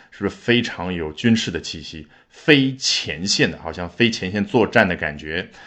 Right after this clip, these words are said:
那我们现代汉语里面事实上有大量的词汇和表达都是来源于战争啊，一点也不稀奇。我们新中国才成立多少年，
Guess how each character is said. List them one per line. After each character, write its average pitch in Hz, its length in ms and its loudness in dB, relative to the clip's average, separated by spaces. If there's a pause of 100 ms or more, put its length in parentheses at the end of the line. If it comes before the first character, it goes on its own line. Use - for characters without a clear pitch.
(100)
那 110 240 2
我 90 80 -8
们 92 180 -4
现 139 260 -4
代 131 60 -2
汉 127 140 -4
语 120 80 2
里 104 80 -2
面 87 120 -4
事 - 60 -10
实 113 100 -6
上 113 120 -2
有 90 100 -2
大 104 360 2
量 92 180 0
的 82 80 -4
词 - 280 -10
汇 92 160 -2
和 87 140 -4
表 78 260 0
达 78 240 -2 (300)
都 127 200 8
是 107 280 0
来 76 220 -4
源 82 200 -4
于 78 160 -12
战 82 240 0
争 85 180 -10
啊， 110 100 -12
一 156 80 -8
点 82 200 -6
也 87 60 -6
不 85 100 -10
稀 - 240 -6
奇。 - 220 -8
我 104 40 -6
们 113 100 -6
新 147 180 0
中 151 160 0
国 113 180 6
才 104 140 -4
成 87 180 -10
立 87 60 -4
多 82 100 -4
少 78 120 -2
年， 73 280 -12